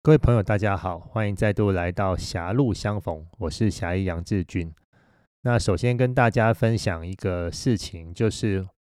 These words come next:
我最近开始在练习跑步。那为什么会突然想练习跑步呢？是因为去年，呃，就是十一、十二月的时候，看到，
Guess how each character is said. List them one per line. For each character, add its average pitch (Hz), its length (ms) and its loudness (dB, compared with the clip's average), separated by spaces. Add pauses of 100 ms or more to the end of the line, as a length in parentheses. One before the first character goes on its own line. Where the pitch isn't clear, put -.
(100)
我 92 140 -2
最 120 180 4
近 113 380 -2
开 110 200 0
始 95 220 -2
在 107 220 0
练 110 180 2
习 92 260 -8
跑 90 380 -6
步。 101 240 -2 (720)
那 135 140 6
为 139 100 10
什 107 100 4
么 98 120 4
会 123 100 8
突 123 160 4
然 110 120 4
想 90 200 0
练 110 140 2
习 92 180 -4
跑 82 240 -2
步 104 240 0
呢？ 87 300 -4 (480)
是 - 180 -2
因 120 120 0
为 113 180 6
去 123 320 0
年， 87 500 -8 (200)
呃， 85 580 -4
就 110 120 0
是 92 460 -2
十 - 180 -6
一、 107 160 0
十 101 160 -2
二 104 140 4
月 110 220 6
的 95 80 0
时 - 200 -8
候， 92 320 0 (480)
看 104 280 0
到， 95 600 2